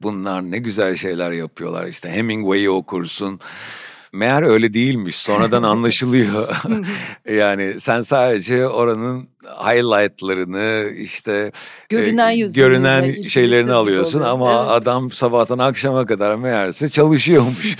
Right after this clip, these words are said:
Speaker 1: <laughs> Biz o kadar çalışma bölümlerini de bilmiyoruz tabii. Zannediyoruz ki bu adam boğa güreşlerinde fıstık gibi kadınlarla eğleniyor. O arada, arada bir de bir şeyler çiziktiriyor, sonra da yazar olunuyor falan diye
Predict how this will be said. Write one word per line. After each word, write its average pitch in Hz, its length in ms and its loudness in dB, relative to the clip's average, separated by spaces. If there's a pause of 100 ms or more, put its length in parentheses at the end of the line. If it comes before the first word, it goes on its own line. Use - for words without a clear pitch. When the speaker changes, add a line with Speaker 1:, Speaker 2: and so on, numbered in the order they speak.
(220)
Speaker 1:
<laughs> 349 280 2
Biz - 140 0
o 117 120 4
kadar 123 320 2
çalışma 131 480 2
bölümlerini 131 520 4
de 151 120 2
bilmiyoruz 131 580 4
tabii. 107 320 0
Zannediyoruz 107 760 -2
ki 131 320 -6
bu 101 100 -2
adam 101 340 -6
boğa 101 260 2
güreşlerinde 98 800 -2 (360)
fıstık - 420 -8
gibi 104 220 -4
kadınlarla 101 640 0
eğleniyor. 110 800 2
O 139 100 4
arada, 123 360 2
arada 139 380 2
bir 127 100 -4
de 131 200 2
bir 107 60 -6
şeyler 131 540 2
çiziktiriyor, 120 720 -2
sonra 110 280 -2
da 113 60 0
yazar 113 300 2
olunuyor 87 420 -4
falan 92 400 -10
diye 78 160 -10